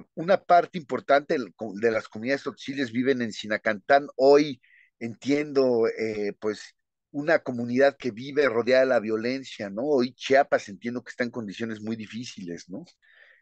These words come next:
Eh, los compañeros de Chiapas ya nos lo contarán, ¿no? Ha aumentado la violencia, el crimen organizado siente sus reales, ha habido conflictos en esta zona de Sinacantán, ¿no?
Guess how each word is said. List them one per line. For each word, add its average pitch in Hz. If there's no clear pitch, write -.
Eh, -
los 107
compañeros 117
de 113
Chiapas -
ya 120
nos 113
lo 101
contarán, 104
¿no? 107
Ha 123
aumentado 110
la 104
violencia, 113
el -
crimen 120
organizado 107
siente 113
sus -
reales, 120
ha -
habido 160
conflictos 131
en 113
esta 120
zona 123
de 117
Sinacantán, 95
¿no? 120